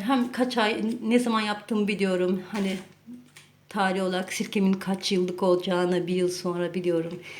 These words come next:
Veya ne kadarlık olduğunu biliyorum. O yüzden bu etiketler kırtasiyede satılıyor.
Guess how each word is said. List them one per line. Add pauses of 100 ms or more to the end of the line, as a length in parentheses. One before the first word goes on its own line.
(260)
Veya
ne
kadarlık
olduğunu (420)
biliyorum. (300)
O
yüzden
bu
etiketler
kırtasiyede
satılıyor.